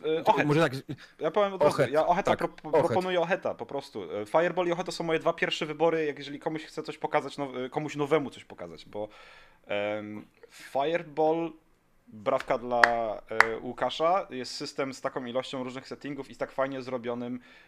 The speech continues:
Speaker 1: em, tworzeniem postaci i, i wprowadzeniem do świata, że w-, stawiasz to w pięć minut i po trzech godzinach tak naprawdę od powiedzenia słowa fireball już skończyłeś sesję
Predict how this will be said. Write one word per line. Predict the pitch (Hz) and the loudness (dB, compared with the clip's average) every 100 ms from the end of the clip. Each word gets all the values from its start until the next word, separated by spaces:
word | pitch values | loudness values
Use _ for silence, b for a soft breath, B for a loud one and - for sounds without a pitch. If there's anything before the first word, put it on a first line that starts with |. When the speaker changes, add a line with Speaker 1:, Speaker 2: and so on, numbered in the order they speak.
| B | B
Speaker 1:
em, | - 104 101 104 104 107 107 104 104 104 101 98 | -6 -2 -2 -2 -2 -4 -6 -8 -10 -10 -12 -14
tworzeniem | - 113 131 | -10 -8 -8
postaci | 127 120 131 131 - 123 | -8 0 2 2 0 -10
i, | 113 113 120 - | -12 -12 -14 -16
i | 123 _ _ _ _ - | -20 _ _ _ _ -20
wprowadzeniem | - - 143 127 135 123 156 139 | -20 0 2 4 2 2 0 0
do | 120 | -6
świata, | 120 - 117 113 175 - B B B | -6 -2 0 4 2 2 B B B
że | - 147 151 151 143 123 - - - | -4 2 4 4 2 -4 -20 -20 -20
w-, | |
stawiasz | - 160 156 151 | 2 4 4 -2
to | 160 | -8
w | - 113 | -8 -16
pięć | - 160 156 | -6 -4 -4
minut | 156 175 180 | -4 -4 -8
i | 151 | -14
po | - 151 147 135 | 0 4 4 2
trzech | - 160 | 2 2
godzinach | 156 131 147 156 156 | 2 -4 0 -2 0
tak | 131 | -8
naprawdę | 127 147 143 | -2 -2 0
od | 147 147 | -2 -2
powiedzenia | - 139 139 151 139 | -4 -2 0 0 -2
słowa | - 139 131 | -4 -2 0
fireball | 143 147 147 151 | 2 2 2 0
już | 139 135 | 0 -8
skończyłeś | - 147 143 143 | -8 -6 -4 -6
sesję | - 151 151 180 | -2 -4 -2 -4